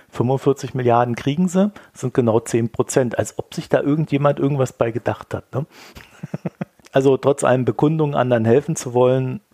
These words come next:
sehr viel passiert da nicht. Und, äh, nun könnte man natürlich sagen, ah ja, ja, diese Schweine da, ne, die wollen da wieder nicht, äh, der, ihr Geld abgeben, die Reichen bereichern sich, es ist ja immer so im Kapitalismus.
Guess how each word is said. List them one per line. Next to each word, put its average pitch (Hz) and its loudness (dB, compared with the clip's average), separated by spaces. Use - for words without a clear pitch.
sehr 117 0
viel 123 -8
passiert 110 -2
da 98 0
nicht. - -12
Und, 123 -2
äh, 120 0
nun 117 2
könnte 151 -2
man 143 2
natürlich 127 2
sagen, 135 2
ah 101 -6
ja, 104 2
ja, 117 0
diese 98 -8
Schweine 110 -2
da, 156 2
ne, 139 0
die 98 -4
wollen 107 0
da 104 -2
wieder 101 -2
nicht, 95 -8
äh, 95 -4
der, 95 -4
ihr 104 -4
Geld - 0
abgeben, 151 0
die 107 -6
Reichen 107 0
bereichern 113 0
sich, 165 0
es - -10
ist - -12
ja 110 2
immer 131 -2
so 139 0
im 139 -4
Kapitalismus. 151 0